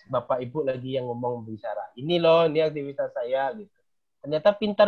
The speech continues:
juga mahasiswa, ada yang pintar nih. Ternyata apa yang saya buat tah-, eh, ndak berhubungan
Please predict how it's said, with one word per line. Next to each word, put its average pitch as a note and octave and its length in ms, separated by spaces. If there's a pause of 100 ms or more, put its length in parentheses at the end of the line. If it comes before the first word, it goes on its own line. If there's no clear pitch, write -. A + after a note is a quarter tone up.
juga A#3+ 240
mahasiswa, G#3+ 480
ada G3+ 320
yang G3+ 160
pintar F#3+ 320
nih. C3 160 (400)
Ternyata F#3+ 400
apa G3 160
yang F#3+ 160
saya G3 80
buat G3 240
tah-, E3+ 320
eh, D#3 280 (200)
ndak D#3+ 160
berhubungan E3 480